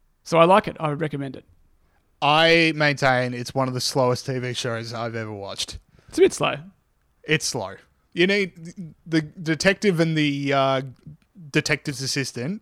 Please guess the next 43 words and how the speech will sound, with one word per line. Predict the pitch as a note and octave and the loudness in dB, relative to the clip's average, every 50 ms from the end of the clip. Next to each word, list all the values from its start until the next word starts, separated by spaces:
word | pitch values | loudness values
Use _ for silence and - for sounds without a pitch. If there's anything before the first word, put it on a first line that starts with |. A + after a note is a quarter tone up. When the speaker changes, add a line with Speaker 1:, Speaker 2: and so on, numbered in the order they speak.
| _ | _
Speaker 2:
don't | - D3+ D3 D3 C#3 | 2 2 2 2 0
meet | C#3 C3+ C3 C3 | -2 -2 -2 -2
each | B2+ - C3+ | -2 -2 -2
other | C3 C3 C3 | -2 -2 -2
until | B2 B2 C3 B2 A#2+ | -6 -4 -4 -2 -2
episode | A#2 A2+ - - - A#2 A2 - | -4 -6 -6 -6 -6 -6 -6 -6
four, | - A#2 A2 G2+ G2 - - _ _ | -8 -10 -8 -8 -12 -14 -18 _ _
which | C#3 B2 - - - | -12 -10 -8 -4 0
I | C#3+ D3+ | 0 2
would | D3 D3+ C#3+ | 2 2 0
say | - D3 C#3 C#3 C#3 | 0 0 0 0 0
needs | C3 C3 C#3+ D3+ C#3+ - | -2 -2 -4 -4 -2 0
to | D3 | 0
happen | C3 C#3 C3+ - C3+ C3 | 0 0 0 -2 -4 -6
in | C3+ C3 C3 B2+ | -6 -8 -8 -8
the | A#2+ | -8
first | A#2 - - A#2+ A#2 - - | -8 -6 -4 -4 -4 -4 -6
episode. | A2 - - A2 - G#2+ G2+ - - - - - - - - - - - - - - | -8 -10 -10 -12 -12 -12 -14 -14 -18 -20 -20 -20 -20 -20 -20 -20 -20 -20 -20 -8 0
Speaker 1:
Well, | - C4+ C4 C4+ | 6 10 10 10
you | A#3+ | 10
know, | F#3 F3 F3 | 10 8 8
they're | F3+ F#3+ F#3 | 6 6 4
Ger-, | - - F#3 G3+ G#3 | 4 6 6 6 6
it's | F3 D#3 - | 4 2 -2
German | - - G3 G3+ G#3+ A3 G#3+ G3+ F3+ D#3 | 0 10 10 10 10 10 6 2 0 -2
film | - - F#3+ F#3 F3 D#3+ D#3 D3 | -4 2 4 6 6 6 4 0
noir, | C#3 C#3 D3 D#3 E3 D3 C3 A#2+ - - _ _ _ _ _ _ | 0 4 6 6 6 6 4 0 -4 -12 _ _ _ _ _ _
so | - - - D#3 D3+ D3 C#3+ C#3+ | -10 -2 0 2 4 4 4 6
Speaker 2:
Yeah, | C#3 - C3+ B2+ C3 | 6 4 4 2 2
so | - A#3 | 4 4
you'd | A3 G#3 F#3 | 4 4 4
think | - B3+ A3+ | 2 2 2
it'd | A3 E3 | 2 2
be | F#3 F3+ | 2 2
more | F3 F#3 F#3+ F3 | 4 4 4 4
efficient | D3+ - - F#3+ F#3 - E3+ D3+ | 2 2 0 0 0 0 -2 -2
than | C#3 C#3+ | -2 -2
other | D#3 E3 D#3+ D#3+ | 0 0 0 -2
T | D3 D#3+ D#3 D3+ | -2 -2 -2 0
V | D3+ F3 A3 | 0 0 -2
shows | - - E3+ C#3 C3+ A#2+ | 0 0 0 0 0 -2
out | A#2+ G#2 G#2 - | -4 -8 -8 -14
there. | - - - | -18 -18 -18